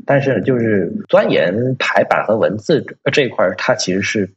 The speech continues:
不需要一个就是专注的，然后一个长时间或者一个很，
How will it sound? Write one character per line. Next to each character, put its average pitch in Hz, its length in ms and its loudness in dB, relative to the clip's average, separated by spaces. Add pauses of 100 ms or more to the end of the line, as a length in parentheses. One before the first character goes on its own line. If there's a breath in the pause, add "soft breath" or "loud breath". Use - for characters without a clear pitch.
(120)
不 131 60 -4
需 131 200 0
要 117 140 4
一 90 120 0
个 98 180 0
就 98 100 -4
是 92 120 -2
专 120 320 2
注 127 180 0
的， 78 160 0
然 78 140 4
后 87 80 0
一 78 100 0
个 82 160 0
长 - 240 -8
时 - 100 -8
间 87 200 -2
或 90 100 -2
者 71 60 0
一 73 100 -4
个 82 140 -2
很， - 200 -8